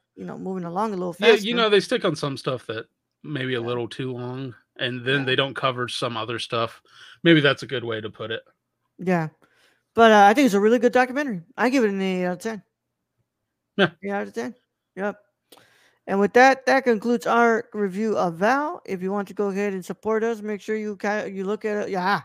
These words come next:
Speaker 1: uh, you ca-, you look
Speaker 2: Yeah.
Speaker 1: us up on our website, the nerdcore dot com.
Speaker 2: On the website,
Speaker 1: Twitter,
Speaker 2: yeah.
Speaker 1: at the nerdcore underscore. Instagram and Threads, at the nerdcore. Patreon dot com slash the nerdcore.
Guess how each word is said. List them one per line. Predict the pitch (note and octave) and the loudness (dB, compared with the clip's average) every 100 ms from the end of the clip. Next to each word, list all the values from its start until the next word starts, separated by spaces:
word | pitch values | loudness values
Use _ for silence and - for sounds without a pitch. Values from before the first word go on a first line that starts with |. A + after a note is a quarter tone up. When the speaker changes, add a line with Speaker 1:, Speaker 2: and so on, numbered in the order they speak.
| _ G3+ | _ 0
Speaker 1:
uh, | |
you | G3+ F#3+ | 0 0
ca-, | - - | -4 -8
you | G3 F3 - _ | -6 -10 -12 _
look | D3 C4 - | 0 2 2
Speaker 2:
Yeah. | |
Speaker 1:
us | G#3+ C4+ | 4 6
up | D#4+ - _ _ _ _ _ - | 6 2 _ _ _ _ _ 4
on | B3+ C4 | 6 6
our | G#3 | 6
website, | G#3+ F4+ C#4 D4 G#3 - | 6 6 4 -2 -4 -6
the | G#3 | 0
nerdcore | D4+ D#4 C#4 | 0 2 -2
dot | A#3 F#3 | -2 0
com. | D#4 E4+ G3+ D#3 _ | 0 2 -2 -8 _
Speaker 2:
On | C3 B2+ | -8 -4
the | |
website, | G2+ C#3+ | 0 2
Speaker 1:
Twitter, | D4 E4 B3 D3+ | 4 2 2 0
Speaker 2:
yeah. | C3 - A#3 | -6 -6 -8
Speaker 1:
at | A#3 | -6
the | A3+ | -6
nerdcore | C#4 B3 B3 | -8 -6 -8
underscore. | D#4 D4 - A3 F3 - _ _ _ - | -6 -8 -6 -6 -6 -12 _ _ _ -6
Instagram | D4+ - A#3+ A#3 G3 E3 - | -6 -4 -4 -2 -4 -8 -8
and | G3+ F#3+ | -6 -4
Threads, | A3+ D#4 D4 F3 G3 - _ | 0 2 2 -2 -8 -20 _
at | G#3+ A3+ | -14 -10
the | G3+ | -8
nerdcore. | A3 A#3+ A#3+ C#4 B3 E3 - _ _ _ _ _ - | -6 -6 -4 -4 -4 -6 -16 _ _ _ _ _ -4
Patreon | A3+ A#3+ A#3 | -2 -2 -6
dot | A#3 | -6
com | A3+ A3+ G3+ | -4 -4 -6
slash | - G#3 G3+ | -8 -8 -8
the | - | -10
nerdcore. | F#3+ G#3+ F#3+ G#3+ A3 F3 | -8 -8 -6 -2 -2 -2